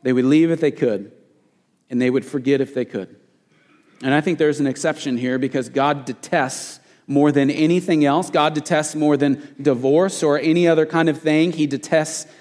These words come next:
idolatry more than anything else. And in the New Testament, marital unfaithfulness that leads to adultery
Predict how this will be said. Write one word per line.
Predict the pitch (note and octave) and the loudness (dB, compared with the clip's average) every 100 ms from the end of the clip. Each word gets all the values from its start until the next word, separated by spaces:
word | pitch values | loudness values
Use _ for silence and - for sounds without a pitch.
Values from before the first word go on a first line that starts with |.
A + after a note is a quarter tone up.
| _ | _
idolatry | D3+ C#3+ C3+ D#3 G3 E3 - D3+ C#3+ | -2 0 2 2 4 2 2 2 2
more | D3 D#3+ | 4 2
than | E3+ D#3+ | 2 0
anything | C3 F3 F#3 F#3 D#3 | 0 0 0 0 2
else. | E3 C3+ - | 2 0 -2
And | D#3 | 0
in | E3 G3 | 2 2
the | A3 | 2
New | G#3 | 0
Testament, | - G#3+ - E3 C3+ C3+ | 0 -4 -2 -2 -2 -2
marital | C#3+ E3+ G3 G3+ G3+ - - | 2 4 4 2 0 -10 -2
unfaithfulness | F#3+ G3+ G3+ A3 A3 - C#3+ B2 C#3+ - - - _ _ - | 2 2 2 0 0 0 -4 -4 -6 -10 -14 -20 _ _ -2
that | D3+ D3 | 0 2
leads | D3 F#3 G#3 - | 2 2 0 -2
to | G#3+ G#3 G3+ | 0 0 0
adultery | F3 F3+ F#3+ F#3+ C3+ A#2+ B2+ | 0 2 2 0 -4 -4 -6